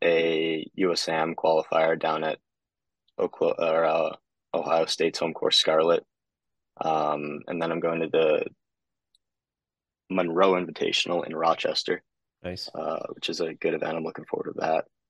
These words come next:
Speaker 1: Uh, my teammate Danny Fisher's playing in that as well, so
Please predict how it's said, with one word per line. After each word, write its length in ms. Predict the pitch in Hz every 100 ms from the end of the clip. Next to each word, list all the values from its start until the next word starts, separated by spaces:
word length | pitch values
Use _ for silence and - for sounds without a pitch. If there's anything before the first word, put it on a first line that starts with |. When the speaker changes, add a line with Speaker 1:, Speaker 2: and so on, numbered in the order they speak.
| _ -
Speaker 1:
Uh, 220 | 78 - -
my 140 | 82 80
teammate 400 | - 82 80 -
Danny 260 | 82 82
Fisher's 400 | - 85 - -
playing 260 | - 85 82
in 100 | 82
that 140 | 82
as 160 | 82 -
well, 220 | 82 85
so 300 | - - -